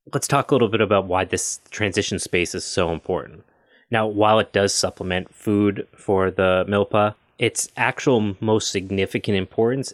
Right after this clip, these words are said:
isn't the food that it produces, but the fact that it essentially is a giant lure for selective animals. It's essentially like a managed wildlife area. Since it contains a high number of food sources that are not found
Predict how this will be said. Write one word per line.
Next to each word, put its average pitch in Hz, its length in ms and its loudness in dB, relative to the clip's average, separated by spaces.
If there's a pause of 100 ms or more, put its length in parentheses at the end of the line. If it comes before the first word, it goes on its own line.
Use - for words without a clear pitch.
(120)
isn't 120 320 0
the - 80 -4
food 107 320 0
that 95 180 2
it 92 120 -8
produces, 95 880 -2 (420)
but 107 300 2 (240)
the 104 100 0
fact - 380 -2
that 98 120 2
it 98 160 -2
essentially 95 420 -2
is 90 60 -4
a 92 80 0
giant 92 560 -2
lure 95 440 0 (360)
for 90 600 2
selective 95 560 -2
animals. 85 500 -4 (460)
It's 120 120 -4
essentially 139 480 2
like 107 180 2
a 92 80 -4
managed 90 580 -2
wildlife 87 600 -6
area. 82 360 -16 (360)
Since - 280 0
it - 80 -4
contains 120 400 0
a - 40 -4
high 113 380 -4
number 101 320 2
of 92 80 0
food 98 280 -2
sources 110 420 0
that 95 140 0
are 90 60 2
not 90 300 0
found 95 360 -2